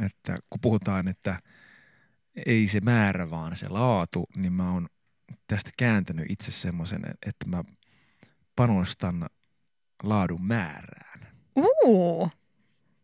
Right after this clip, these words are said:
Speaker 1: Ehkä mä pistän sen.
Speaker 2: Se on hyvä, että panostetaan laadun määrään.
Speaker 1: Kyllä.
Speaker 2: Se
Speaker 1: Et
Speaker 2: kuul-
Speaker 1: saa olla määrää, mut kunhan se on laadukasta.
Speaker 2: Totta. Toi on hyvä.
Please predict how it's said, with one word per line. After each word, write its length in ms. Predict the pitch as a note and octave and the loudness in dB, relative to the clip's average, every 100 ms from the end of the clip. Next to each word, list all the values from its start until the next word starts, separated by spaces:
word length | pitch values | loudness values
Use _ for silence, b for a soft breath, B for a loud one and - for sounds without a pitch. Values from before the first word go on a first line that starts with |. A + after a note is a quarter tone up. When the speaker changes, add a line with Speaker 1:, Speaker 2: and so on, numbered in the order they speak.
| _ _ _ _ | _ _ _ _
Speaker 1:
Ehkä 220 | - - G3+ | -14 -6 -4
mä 100 | D3+ | -4
pistän 340 | G#2+ - F2+ | -6 -10 -12
sen. 300 | - - G2+ - _ _ _ _ _ _ _ | -10 -12 -12 -20 _ _ _ _ _ _ _
Speaker 2:
Se 140 | - D#4 | 4 6
on 120 | E3+ | 6
hyvä, 200 | F3 - - _ _ _ _ _ _ _ | 4 0 -4 _ _ _ _ _ _ _
että 120 | F#3 - | 2 6
panostetaan 500 | G#3+ F3+ F3+ E3+ E3+ | 6 4 2 2 2
laadun 300 | F3 - - | 2 -2 -6
määrään. 380 | - B2 - - | -6 -4 -4 -6
Speaker 1:
Kyllä. 320 | - G2+ - - - | -6 -6 -8 -14 -2
Speaker 2:
Se 100 | - | 0
Speaker 1:
Et 60 | G3 | 6
Speaker 2:
kuul- 160 | A3+ | 6
Speaker 1:
saa 180 | F3 F3 | 10 8
olla 220 | B2+ A2 | 8 4
määrää, 600 | A2 F3 C3+ F#2 F2 F2+ F#2+ | 2 4 4 2 -6 -12 -14
mut 160 | A2+ - | -14 -16
kunhan 220 | - - | -18 -16
se 80 | F2 | -16
on 160 | E2 | -14
laadukasta. 680 | F2+ - _ _ - - _ _ | -14 -16 _ _ -20 -20 _ _
Speaker 2:
Totta. 280 | - - - - _ _ | 8 8 -4 -10 _ _
Toi 140 | B3+ | 10
on 100 | G3 | 10
hyvä. 180 | F3 E3 | 8 4